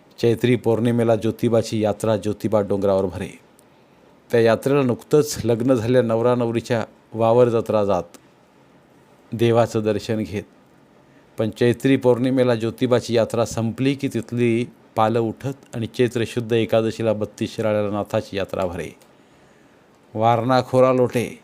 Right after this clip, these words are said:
लहानांपासून थोरांपर्यंत गर्दी करीत. बारा मुलखातून माणसांचा लोंढा लागे.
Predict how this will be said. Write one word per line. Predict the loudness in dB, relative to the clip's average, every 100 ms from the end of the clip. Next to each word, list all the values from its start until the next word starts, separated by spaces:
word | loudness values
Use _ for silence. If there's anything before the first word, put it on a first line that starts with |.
| _ _ _ _ _ -8
लहानांपासून | -4 -4 -2 -2 -2 0 0 0 -8 -6
थोरांपर्यंत | -4 -2 -2 -4 -2 -2 -4
गर्दी | -6 -6 -8
करीत. | -10 -12 -14 _ _ _ _ _ _ _ _ _ _ _ _ -2
बारा | 2 4 4
मुलखातून | 2 -2 -2 -2 0 0
माणसांचा | 0 -2 -2 -4 -2 0
लोंढा | 0 -2 -4
लागे. | -4 -6 -10